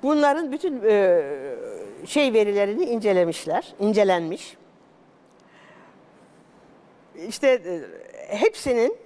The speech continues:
bir tek ortak paydası var. Bir tek ortak paydası.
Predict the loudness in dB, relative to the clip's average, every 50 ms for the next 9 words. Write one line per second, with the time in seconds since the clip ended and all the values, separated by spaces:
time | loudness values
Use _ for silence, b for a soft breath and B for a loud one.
0 | -20 -20 _ _ _ _ _ _ _ _ _ _ -2 2 2 2 2 2 0 0
1 | 0 0 0 0 0 0 -4 -6 -6 -6 -2 0 2 2 4 2 0 0 0 -4
2 | -8 -8 -8 -14 -16 -20 _ _ _ _ _ _ _ _ _ _ _ _ _ _
3 | _ _ _ _ _ _ _ _ _ _ _ _ _ _ _ _ _ _ _ _
4 | -12 -4 -2 -2 -2 -2 -2 -2 -2 -2 0 0 -2 -2 0 0 -2 -2 -2 -4
5 | -4 -4 -4 -4 -6 -8 -8 -10 -18